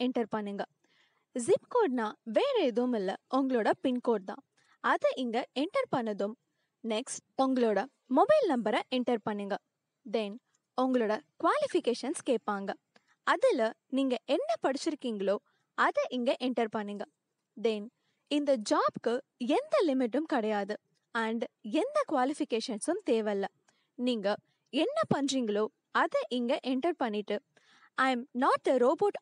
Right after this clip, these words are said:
option-ஐ கிளிக் பண்ணி கேப்சாவை கிளியர் பண்ணிக்கோங்க. Then நெக்ஸ்ட் ரெண்டு பாக்ஸ் இருக்கு, இந்த ரெண்டு பாக்ஸும் கிளிக் பண்ணிட்டு ரெஜிஸ்டர் ஆப்ஷனை கிளிக் பண்ணிக்கோங்க. இப்போ நெக்ஸ்ட் பேஜ்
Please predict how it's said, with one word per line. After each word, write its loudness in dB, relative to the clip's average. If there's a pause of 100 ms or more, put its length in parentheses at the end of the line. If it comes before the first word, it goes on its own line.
option-ஐ -4 (300)
கிளிக் 2
பண்ணி -2 (380)
கேப்சாவை -2 (200)
கிளியர் 0
பண்ணிக்கோங்க. -4 (600)
Then -2 (640)
நெக்ஸ்ட் -6 (600)
ரெண்டு 2 (140)
பாக்ஸ் 0
இருக்கு, -6 (380)
இந்த 0 (120)
ரெண்டு 0 (140)
பாக்ஸும் -2 (260)
கிளிக் -2
பண்ணிட்டு 0 (600)
ரெஜிஸ்டர் 2
ஆப்ஷனை -4 (200)
கிளிக் -2
பண்ணிக்கோங்க. -4 (480)
இப்போ 0 (460)
நெக்ஸ்ட் -4
பேஜ் -2